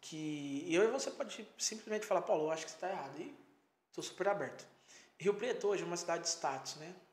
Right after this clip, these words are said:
A galera vive, vive muito por status. E acredito que por conta do, da sua participação no Bacall, você conseguiu diversos contratos, diversas parcerias, e tá tudo bem, merecido, show de bola. Só que,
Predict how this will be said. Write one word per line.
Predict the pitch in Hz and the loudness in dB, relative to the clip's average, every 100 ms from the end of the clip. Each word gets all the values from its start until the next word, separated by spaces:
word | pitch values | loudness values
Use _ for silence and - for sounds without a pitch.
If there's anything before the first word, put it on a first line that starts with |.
| - | -10
A | |
galera | 147 156 | -4 -2
vive, | 147 180 180 | -2 -2 -2
vive | 156 147 185 165 | -2 -2 -4 -2
muito | 170 180 | -2 -4
por | 175 170 | -4 -4
status. | 170 - - - - - - - - - - - - | -4 -6 -12 -14 -14 -14 -18 -20 -18 -18 -18 -16 -4
E | 175 185 | 0 2
acredito | 208 214 175 202 | 2 2 -2 -4
que | 208 254 | -10 -10
por | 240 208 | -4 -4
conta | - 165 147 143 | -2 -4 -4 -6
do, | 139 131 - | -4 -6 -6
da | 143 | -6
sua | 135 135 | -6 -6
participação | 131 135 170 196 - - 190 - - - 147 156 | -6 -2 0 -2 -4 -4 -6 -4 -2 -2 -4 -6
no | 147 | -6
Bacall, | 135 131 139 180 | -8 -6 -4 -2
você | 226 233 | 0 0
conseguiu | 277 - 294 262 | 2 2 2 0
diversos | - - 165 190 - | -2 2 4 4 0
contratos, | 143 196 240 | 2 6 6
diversas | 156 160 160 | 4 -2 -4
parcerias, | - 139 - 156 233 226 - - - - | -4 -2 -2 2 4 4 2 -8 -6 0
e | 233 | 6
tá | 247 | 6
tudo | 240 254 | 4 4
bem, | 208 220 220 | 8 8 12
merecido, | 202 190 - - 208 214 214 190 - - _ - | 12 12 8 4 0 0 -2 -2 -6 -20 _ -8
show | - 165 | -2 0
de | 190 | 2
bola. | 151 117 - - - _ - - | 0 -2 -8 -18 -20 _ -10 -8
Só | - - 208 | 0 4 6
que, | - 139 | 6 2